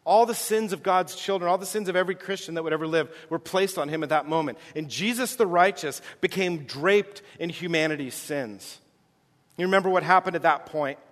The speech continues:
right? This is usually a Good Friday sermon. What happened at that point is God the Father turns his back on Christ, the Son. Jesus the righteous has become Jesus the Lamb who's been placed on the altar now.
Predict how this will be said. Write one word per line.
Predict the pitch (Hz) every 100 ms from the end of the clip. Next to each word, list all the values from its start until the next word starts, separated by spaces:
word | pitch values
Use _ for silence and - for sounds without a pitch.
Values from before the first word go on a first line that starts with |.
| _ _
right? | 131 147 160
This | 143 147
is | 131
usually | 151 139
a | 131
Good | 117 143
Friday | - 135 123 120 120
sermon. | - 123 139 143 - -
What | 175 180
happened | 214 220
at | 185 190
that | 202 -
point | - 156 170 - -
is | 160
God | 208 214
the | 202
Father | 202 202 180
turns | - 190 190
his | 160 -
back | 147 156 139
on | 117
Christ, | - 156 117 - - _ _ _ _
the | 135
Son. | - 156 127 98 _ _ _ _ 135
Jesus | 143 226 226 -
the | 202
righteous | 170 180 208 170 -
has | 170
become | 127 165 165 156 - - 135
Jesus | 123 208 196 190 156 - - -
the | 165
Lamb | 151 156 165 139
who's | 139 143
been | 147 135
placed | 160 156 156 151
on | 139
the | 131
altar | 139 175 143 113
now. | 110 98